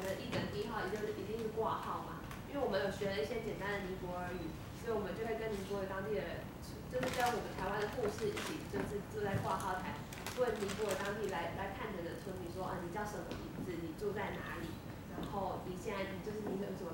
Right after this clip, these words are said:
病痛？今天为什么来这边看医生？”这样子。然后第二站，我们就会帮他们量他们的身高还有体重，然后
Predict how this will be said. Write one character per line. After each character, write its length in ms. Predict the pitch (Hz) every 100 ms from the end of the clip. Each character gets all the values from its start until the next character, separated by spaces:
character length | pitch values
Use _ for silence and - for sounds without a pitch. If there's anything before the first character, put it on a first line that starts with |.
| 202
病 160 | 185
痛？ 160 | 190 185
今 80 | 202
天 80 |
为 80 | 208 208
什 80 | -
么 80 | -
来 80 | -
这 160 | - -
边 160 | 165
看 160 | - -
医 160 | - -
生？” 240 | - - -
这 80 | -
样 80 |
子。 80 | - - - - - - - - - - - - - - - - - - - - - - - - - - - - - - - 208
然 80 |
后 160 | 254 262
第 80 | 277 269
二 80 |
站， 160 | 262 262
我 80 | 202
们 80 | 190
就 160 | 247
会 80 | 254
帮 240 | 240 220
他 80 | 226
们 80 | 208 202
量 80 | 196 202
他 80 | 202
们 80 | 196 196
的 80 |
身 320 | 190 - 185 190
高 220 | 190 185
还 160 | 175 175
有 80 | 170
体 80 | - - -
重， 100 | - 160 165 - - - - - - - - - - - -
然 120 | 175
后 100 | 208